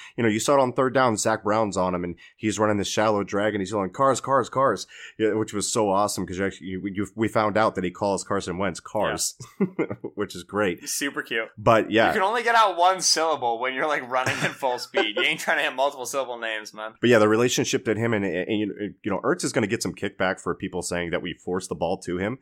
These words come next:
Speaker 1: He's open so much. It's not his fault. He's pretty doggone
Speaker 2: Yeah.
Speaker 1: awesome.
Speaker 2: If, like, if we go by the conception of Ertz as wide receiver one, nobody criticizes, uh, you know, Houston for feeding DeAndre
Speaker 1: <laughs>
Speaker 2: Hopkins, 'cause that's what we do. We feed wide receivers.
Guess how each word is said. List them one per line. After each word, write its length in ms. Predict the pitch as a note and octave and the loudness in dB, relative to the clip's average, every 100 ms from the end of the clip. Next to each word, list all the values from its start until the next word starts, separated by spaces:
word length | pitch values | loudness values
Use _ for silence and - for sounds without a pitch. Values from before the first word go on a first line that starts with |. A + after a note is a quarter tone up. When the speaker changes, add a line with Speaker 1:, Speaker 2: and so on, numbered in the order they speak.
| _ - | _ -4
Speaker 1:
He's 180 | B2 - | -4 0
open 320 | B2 A#2+ A2 | 0 0 -2
so 240 | G2 - A#2+ | 0 0 2
much. 440 | F2+ B2+ - - _ _ - | 2 0 -2 -12 _ _ -8
It's 180 | G#2+ - | -8 -2
not 140 | A#2 | -2
his 180 | G#2+ G#2 | 0 -2
fault. 300 | - G#2+ - _ _ _ _ | 0 0 -2 _ _ _ _
He's 180 | A2+ G#2+ | -4 -4
pretty 340 | - - A#2+ | -6 -6 -4
doggone 380 | G2+ G#2 F#2+ F2+ | 2 2 2 -2
Speaker 2:
Yeah. 80 | D2+ | -2
Speaker 1:
awesome. 300 | - - - _ | -6 -12 -18 _
Speaker 2:
If, 300 | E3+ E3 - | -2 -2 0
like, 200 | F3 D#3 | 0 2
if 120 | A#2+ | 0
we 140 | D#3+ E3+ | -4 -2
go 180 | F#3+ E3+ | 0 2
by 160 | D#3 | 2
the 100 | C#3+ | 2
conception 540 | C#3 D3 - D3 - C3 | -4 -8 -2 -2 -4 -10
of 80 | |
Ertz 260 | A2+ C3+ C#3 | -4 -4 -4
as 120 | B2+ | -6
wide 180 | C3 B2+ | -2 -2
receiver 340 | B2 C3 A#2 | -2 -10 -12
one, 380 | A2 B2 B2 G#2+ - _ - | -8 -4 -4 -4 -12 _ -8
nobody 280 | C#3+ D#3+ E3 | -6 -4 -4
criticizes, 760 | F3 D#3 D#3+ D#3+ D#3 D3+ C#3+ | -4 -2 0 0 0 -4 -6
uh, 320 | C#3+ C#3 C3+ C3 | 0 2 2 0
you 100 | C3+ | -2
know, 120 | B2+ | -4
Houston 460 | C3 D3+ D3+ C#3+ | -4 -6 -6 -10
for 80 | C3 | -12
feeding 400 | A#2 C#3+ C#3+ C3+ | -12 -8 -8 -10
DeAndre 320 | C3 B2+ B2+ | -6 -4 0
Speaker 1:
<laughs> 20 | C3 | 2
Speaker 2:
Hopkins, 600 | D3 - G#2 G2+ - - | 2 -2 -6 -12 -18 -10
'cause 200 | C3+ B2+ | -8 -4
that's 200 | C#3 C3+ | -2 -4
what 80 | B2+ | -6
we 80 | D#3+ | -8
do. 120 | F#3 | -8
We 100 | A#2+ | -10
feed 140 | C3+ | -8
wide 140 | B2+ A2+ | -6 -6
receivers. 420 | A#2+ D3+ G2+ G#2 | -6 -10 -10 -16